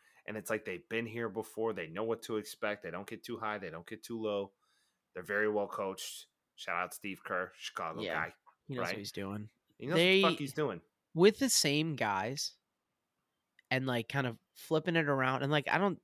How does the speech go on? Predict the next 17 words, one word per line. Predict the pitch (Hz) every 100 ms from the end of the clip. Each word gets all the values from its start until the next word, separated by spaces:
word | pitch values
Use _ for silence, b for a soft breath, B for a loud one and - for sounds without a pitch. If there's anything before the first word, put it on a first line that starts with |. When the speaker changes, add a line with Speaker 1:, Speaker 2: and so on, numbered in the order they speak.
| -
Speaker 2:
like, | 123 117
James | 120 170 147
Wiseman, | 131 135 156 123 123 135
you | 131 120
know, | 127 143
<laughs> |
he, | 143 139
he's | 143 185 170
on | 156
the | 147
team, | 143 139 139
but, | 143 123
like, | 127 120
you | 135
haven't | 127 120
seen | 131
him. | 120 135 135